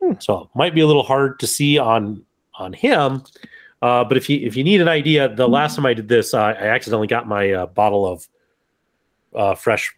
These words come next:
Speaker 2: blood. So if you look at that, you can, uh, you can see it's, it's, uh, it's been sprayed.
Speaker 1: <laughs>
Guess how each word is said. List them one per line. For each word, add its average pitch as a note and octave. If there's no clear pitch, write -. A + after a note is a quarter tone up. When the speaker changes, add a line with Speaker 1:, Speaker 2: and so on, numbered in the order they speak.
Speaker 2:
blood. A2
So -
if -
you A2+
look C3
at B2
that, G#2+
you G#2
can, G2+
uh, F#2+
you D#3+
can C#3+
see B2+
it's, -
it's, D3+
uh, D#3+
it's E3
been F#3
sprayed. F3
Speaker 1:
<laughs> C3+